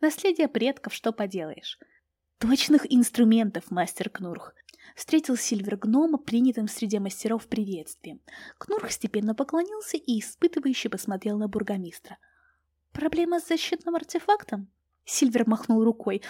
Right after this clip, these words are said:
«По моей неосторожности, мастер, исключительно по моей, но его придётся заряжать по новой.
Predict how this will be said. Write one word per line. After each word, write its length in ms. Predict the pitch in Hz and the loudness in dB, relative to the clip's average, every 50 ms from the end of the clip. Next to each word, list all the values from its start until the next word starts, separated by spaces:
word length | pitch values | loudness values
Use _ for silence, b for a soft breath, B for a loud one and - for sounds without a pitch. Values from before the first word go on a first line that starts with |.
| B B B _ | B B B _
«По 100 | - 349 | 2 6
моей 240 | 349 339 320 339 339 | 6 6 8 8 6
неосторожности, 880 | 330 320 302 285 - - 277 247 208 196 196 - 214 208 - - - 254 | 8 6 6 4 4 6 6 6 6 6 2 0 -2 -4 -2 2 4 6
мастер, 420 | 247 254 233 214 - - 233 - - | 6 6 6 4 2 0 -2 2 4
исключительно 840 | 277 - - - - 254 220 - - - 254 247 - 240 226 220 | 4 2 4 4 2 2 2 2 2 2 2 4 4 4 4 4
по 100 | 220 220 | 4 2
моей, 400 | 208 202 202 196 185 190 196 196 B B B B - | 2 2 0 0 0 -2 -4 -4 B B B B 2
но 280 | 320 330 339 339 349 | 4 6 6 8 8
его 260 | 359 330 294 247 269 | 10 8 8 8 6
придётся 420 | 254 - 220 190 214 220 - - 214 | 4 2 2 4 2 2 2 0 0
заряжать 440 | 208 214 190 190 190 202 190 190 _ | 0 0 0 0 -2 -2 -4 -4 _
по 100 | - 170 | -6 -6
новой. 380 | 175 165 151 151 - - B | -6 -8 -12 -14 -18 -18 B